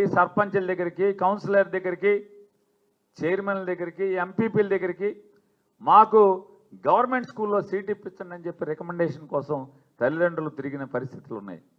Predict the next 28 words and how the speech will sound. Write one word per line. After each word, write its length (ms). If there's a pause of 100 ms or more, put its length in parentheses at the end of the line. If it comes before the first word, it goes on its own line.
(420)
ఇవాళ 360
స్కూళ్ళు 560
వదిలి 260
ఖాళీ 360
చేసి 380 (560)
మళ్ళీ 240
ప్రైవేట్ 400
స్కూళ్ళు 400
మొహం, 280 (120)
ఆ, 100 (160)
దారి 220
పడుతున్నటువంటి 640
పరిస్థితులు 540 (680)
ఇవాళ 380 (760)
ప్రస్తుత 320 (100)
ప్రభుత్వంలో 520
చూస్తున్నాం. 440 (760)
హాస్పిటల్ 640
ఇవాళ 200 (560)
జగన్మోహన్ 500
రెడ్డి 140
గారు 220
నమ్మాడు, 300 (1600)
వైద్యం 500
అనేది 320
పేదవాడికి 580
ఉచితంగా 380
అందించాలి. 520